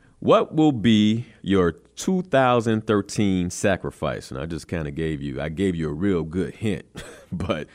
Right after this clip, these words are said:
what will be, and write this down, what will be your two thousand thirteen sacrifice? And if you haven't answered these questions, I would say now is the time, because this is going to help you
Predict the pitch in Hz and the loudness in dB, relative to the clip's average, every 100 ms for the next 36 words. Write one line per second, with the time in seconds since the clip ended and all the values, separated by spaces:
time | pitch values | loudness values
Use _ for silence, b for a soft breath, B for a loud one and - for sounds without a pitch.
0 | B B B 95 180 - 170 165 123 87 | B B B 2 2 4 4 2 2 2
1 | 123 90 80 85 110 - 80 85 113 127 | 4 4 2 -4 -6 -8 -4 -2 -2 -2
2 | 131 85 85 76 76 80 123 - 165 147 | -4 -2 -2 -2 -4 -2 0 0 2 0
3 | 95 92 80 80 95 b b b - 87 | 2 0 2 -2 -6 b b b 0 0
4 | 80 - 151 131 117 104 101 104 101 95 | 0 0 0 2 2 2 2 -2 -2 0
5 | 87 - 82 78 73 - 67 - 55 55 | 0 -2 -4 -4 -6 -6 -8 -8 -10 -8
6 | 50 - - _ b b b b b b | -10 -14 -20 _ b b b b b b
7 | b - 120 127 156 143 196 180 165 95 | b 2 2 4 2 4 4 2 0 0
8 | 147 156 - 85 80 - 87 80 - 80 | 0 0 0 -2 -2 -2 -2 -2 -2 -6
9 | 76 73 - - - 127 120 123 117 104 | -6 -6 -4 -4 0 0 0 0 -2 -4
10 | 87 135 113 76 71 - 78 - b b | -6 -2 -2 -2 -6 -4 -4 -4 b b
11 | b - 165 - 151 95 110 143 135 113 | b -2 0 0 -2 -4 -2 0 0 0
12 | 98 92 123 135 92 80 80 78 92 | 0 2 0 -2 -2 -2 -2 -6 -10